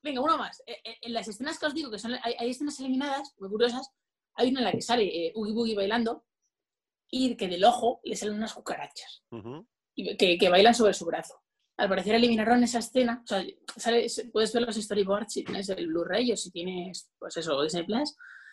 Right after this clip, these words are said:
Speaker 1: Y al parecer quitaron esa escena porque, eh, serían muy, o sea, serían muy pequeños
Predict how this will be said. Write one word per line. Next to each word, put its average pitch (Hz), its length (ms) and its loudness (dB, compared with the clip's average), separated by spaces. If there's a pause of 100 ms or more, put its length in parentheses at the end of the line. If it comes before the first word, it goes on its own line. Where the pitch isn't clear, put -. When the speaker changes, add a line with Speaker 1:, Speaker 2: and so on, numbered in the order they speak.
(840)
Speaker 1:
Y 214 500 8
al 196 120 4
parecer 202 240 2
quitaron 240 320 4
esa 233 120 -4
escena 247 340 2
porque, 226 500 0
eh, 202 180 0
serían 190 340 0
muy, 202 160 0
o - 240 -16
sea, 196 160 -6
serían 208 560 -4 (340)
muy 202 160 -2
pequeños 185 600 -2